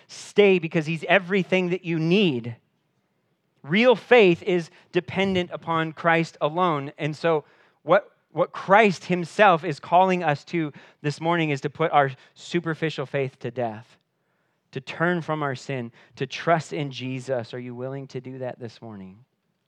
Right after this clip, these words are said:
Or are you just chasing after signs? Real faith is not a single moment thing.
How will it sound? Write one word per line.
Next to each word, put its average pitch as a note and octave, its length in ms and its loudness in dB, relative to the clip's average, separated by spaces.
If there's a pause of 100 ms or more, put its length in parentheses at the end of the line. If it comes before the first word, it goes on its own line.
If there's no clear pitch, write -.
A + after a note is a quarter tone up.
(800)
Or G#2 160 -12
are G#2 60 -10
you G#2 140 -12
just G#2+ 240 -14
chasing A2 400 -14
after G#2 240 -16
signs? - 580 -20 (2500)
Real B2+ 200 -10
faith C3 340 -6
is A#2 100 -12
not A#2 140 -4
a G#2+ 60 -6
single B2+ 420 -10
moment A2+ 460 -8
thing. G#2+ 480 -14